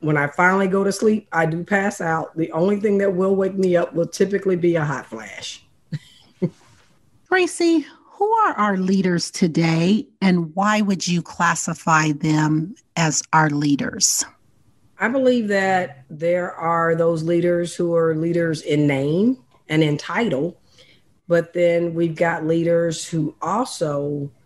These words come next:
Speaker 1: are just those people in our everyday lives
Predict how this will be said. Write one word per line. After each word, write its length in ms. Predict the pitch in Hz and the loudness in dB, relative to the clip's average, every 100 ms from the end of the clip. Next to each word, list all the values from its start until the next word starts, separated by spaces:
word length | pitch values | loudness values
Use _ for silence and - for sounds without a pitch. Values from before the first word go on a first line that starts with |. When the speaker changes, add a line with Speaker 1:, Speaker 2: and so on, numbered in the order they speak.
| _ _ _ | _ _ _
Speaker 1:
are 120 | 151 160 | -2 0
just 260 | 165 160 | 0 2
those 180 | 175 160 | 0 0
people 340 | - 180 160 156 | -2 -6 -2 0
in 100 | 151 | 0
our 140 | 143 | -2
everyday 560 | 147 156 156 147 147 143 | -4 -2 -2 -2 -2 -2
lives 800 | 147 165 135 127 123 123 - | -2 -2 -4 -8 -12 -12 -12